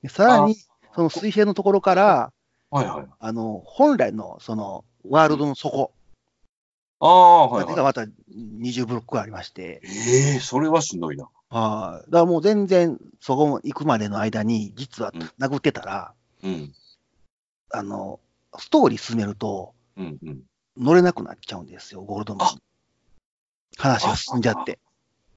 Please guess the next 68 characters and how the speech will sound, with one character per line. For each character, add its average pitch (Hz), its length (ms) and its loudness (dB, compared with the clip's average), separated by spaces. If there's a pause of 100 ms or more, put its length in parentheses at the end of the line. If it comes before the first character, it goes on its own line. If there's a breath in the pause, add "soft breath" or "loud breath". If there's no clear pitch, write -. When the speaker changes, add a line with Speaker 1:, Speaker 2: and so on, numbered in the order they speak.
(160)
Speaker 2:
そ - 240 0
の 254 220 8
間 147 460 4
だ 147 140 0
け 214 200 0
な 107 200 0
ん 78 100 -10
で 165 80 2
す。 120 100 2
Speaker 1:
そ 107 100 -4
う - 20 -4
そ - 40 -6
う。 - 40 -18 (100)
話 208 320 0
を 120 40 -4
進 - 180 -2
め 226 60 6
な 233 120 6
け - 140 0
れ 110 120 -2
ば、 131 260 -6 (360 soft breath)
そ - 120 -8
の 170 60 -2
状 196 140 -2
態 214 100 -2
の 202 60 -2
ま 226 100 0
ま 240 80 4
や 170 60 2
っ - 60 -6
た 180 100 -2
ら 120 160 0
殴 131 260 -4
り 135 60 -4
続 127 160 -12
け 127 100 0
ら 127 60 2
れ 123 100 0
る 120 80 -4
ん 104 40 -8
で 101 80 -16
す - 60 -20
け 107 60 -20
ど、 113 280 -10 (260 soft breath)
Speaker 2:
な - 80 -8
る 226 60 0
ほ 185 80 6
ど。 143 100 -2
Speaker 1:
話 160 80 -12
進 165 100 -4
ん 151 40 -4
じ 147 80 0
ゃ 139 60 2
う 139 80 -2
と、 131 260 -2 (200 soft breath)
も 147 80 -4
う 135 40 -2
乗 156 80 2
れ 185 80 4
な 185 100 2
く - 80 -16
な 110 100 -12
っ - 20 -18
て - 80 -20
し - 120 -12
ま 104 80 -8
っ 104 40 -20
て、 110 400 -14